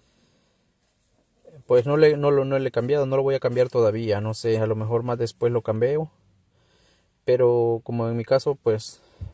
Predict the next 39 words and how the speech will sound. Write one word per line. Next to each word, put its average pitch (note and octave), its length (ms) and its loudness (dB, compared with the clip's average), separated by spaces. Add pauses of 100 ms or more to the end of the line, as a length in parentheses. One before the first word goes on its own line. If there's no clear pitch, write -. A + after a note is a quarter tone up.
me A2 100 -4
gusta C3 320 -2
ir C3+ 120 -2
poniéndole B2+ 440 0
el G#2+ 80 0
pie C3+ 260 0
en B2+ 120 0
el A#2 100 -4
pedal C3 400 0
y A#2+ 80 -8
todo, D3+ 320 -4 (640)
este, A#2 680 -4
pues A#2 200 -2
no D3 100 0
le D#3+ 80 6
voy C3 140 4
a - 40 2
cambiar. A#2 380 2
Pero A#2 200 4
este C3+ 280 0
es C3+ 100 -2
para A#2 300 4
poner A#2 320 0
la C3 80 4
velocidad B2 580 2 (640)
cuando, A#2 340 2 (1080)
eh, A2+ 420 0 (200)
cuando A2+ 260 0
vas A#2+ 240 2
a A#2 340 -4
manejar A#2 560 -2
lejos. B2 560 -2 (1400)
Entonces C3 360 -6
tú C3+ 320 4
pones C#3 320 2
tu C#3 100 -10
velocidad D3 680 4
y D#3+ 120 -8
le, A#2+ 180 2